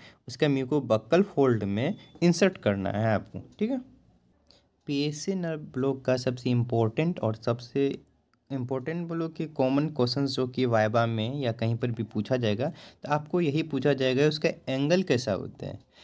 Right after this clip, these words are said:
जब आप वहाँ पर देंगे तो जो आप सेकेंड मोलर का mucobaccal फोल्ड में देंगे, वहाँ पर एंगल बनता है, तो एंगल को ध्यान में रखना है कि फ़ोर्टी फ़ाइव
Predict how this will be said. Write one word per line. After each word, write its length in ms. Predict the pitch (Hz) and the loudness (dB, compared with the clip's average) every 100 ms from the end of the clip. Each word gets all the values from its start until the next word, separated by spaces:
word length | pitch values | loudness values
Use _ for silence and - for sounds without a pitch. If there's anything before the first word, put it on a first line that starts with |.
| - - | -20 -10
जब 300 | 117 135 139 - | -4 -4 -4 0
आप 240 | 131 139 123 | 0 0 0
वहाँ 180 | 120 | 2
पर 100 | 123 | 2
देंगे 540 | 110 98 95 95 127 190 - _ | 2 0 0 -4 -4 -6 -10 _
तो 440 | 139 139 151 151 - | -4 -2 -2 -4 -6
जो 380 | - 123 127 127 | -2 2 4 4
आप 240 | 120 120 120 | 4 4 2
सेकेंड 880 | 117 110 - 107 123 127 127 123 123 - - - - | 2 2 0 0 2 2 2 0 -4 -8 -18 -16 -6
मोलर 320 | 117 113 123 | -2 2 2
का 320 | 127 - 113 120 | 0 -4 -4 -2
mucobaccal 560 | 113 107 104 104 135 | 0 0 0 0 -2
फोल्ड 220 | 135 113 | 2 2
में 160 | 104 95 | 2 0
देंगे, 200 | 95 113 | -2 0
वहाँ 120 | 127 | -2
पर 120 | 127 | 0
एंगल 200 | 127 120 | 2 2
बनता 340 | 107 90 90 98 | 2 -4 -8 -10
है, 80 | 104 | -4
तो 220 | 147 160 | -2 0
एंगल 300 | 160 156 165 | 2 2 2
को 120 | 165 | 0
ध्यान 260 | 131 123 113 | 2 2 4
में 120 | 98 | 2
रखना 280 | 95 98 95 | 0 -2 -4
है 140 | 113 | -4
कि 140 | 139 | -4
फ़ोर्टी 420 | 151 - 147 151 170 | -4 -2 -2 -2 -6
फ़ाइव 420 | - 139 160 | -4 0 0